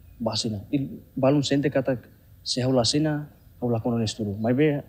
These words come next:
hau mas la feran kata, hau asina tiwan, mai be dua ribu dua puluh cinco,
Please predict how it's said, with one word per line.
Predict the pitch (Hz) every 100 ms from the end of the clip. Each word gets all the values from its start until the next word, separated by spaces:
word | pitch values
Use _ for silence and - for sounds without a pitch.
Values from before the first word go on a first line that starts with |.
| -
hau | 147
mas | 147
la | 123
feran | 123 135 143
kata, | 135 135 123 - - - - - -
hau | 139
asina | 120 147 135
tiwan, | 139 143
mai | 131
be | 131
dua | 131
ribu | 139 131
dua | 120
puluh | -
cinco, | - 160 156